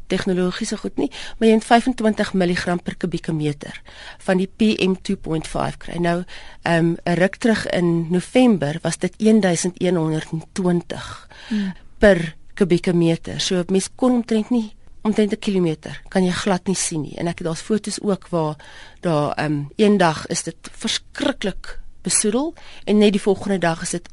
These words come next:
Speaker 1: oop en mooi blou wolke.
Speaker 2: En wat kultuurskokke nog betref, hulle tree anders as ons in die openbaar op. Wat doen die Chinese wat jou regtig vreemd opval?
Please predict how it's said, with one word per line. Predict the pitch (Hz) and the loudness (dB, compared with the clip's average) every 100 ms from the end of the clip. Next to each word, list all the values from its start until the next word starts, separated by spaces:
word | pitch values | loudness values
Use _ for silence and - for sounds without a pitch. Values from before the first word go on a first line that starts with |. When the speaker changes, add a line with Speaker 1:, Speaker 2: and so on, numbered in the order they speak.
| - | -2
Speaker 1:
oop | 254 233 - - - | 0 0 -2 -12 -4
en | 180 175 170 - | -2 -2 -4 -6
mooi | 180 185 190 180 175 - | -2 2 4 2 0 0
blou | 170 160 | 2 2
wolke. | 151 135 - - - - | 0 -4 -6 -16 -18 -2
Speaker 2:
En | 294 | 4
wat | 330 - | 4 6
kultuurskokke | 311 247 302 311 302 - 269 269 | 4 6 8 8 6 4 4 6
nog | 220 214 - | 8 6 4
betref, | 208 - 233 220 - | -6 0 4 4 4
hulle | - 190 233 | 4 4 4
tree | 262 262 | 4 6
anders | 233 262 - | 6 6 2
as | 277 240 | -2 2
ons | 220 226 - | 4 6 6
in | |
die | 208 185 | 4 4
openbaar | 180 170 160 156 180 | 0 0 2 2 2
op. | - - - - - | 0 -6 -8 -16 -4
Wat | 240 208 | 0 4
doen | 214 | 4
die | 208 | 4
Chinese | - 196 180 - 185 | 2 2 2 -2 -2
wat | 180 | -2
jou | 190 180 | 0 0
regtig | 165 - - 185 | 0 -4 -8 -10
vreemd | - - 220 208 190 | -12 0 4 4 2
opval? | - - - 160 | -4 -8 -6 -4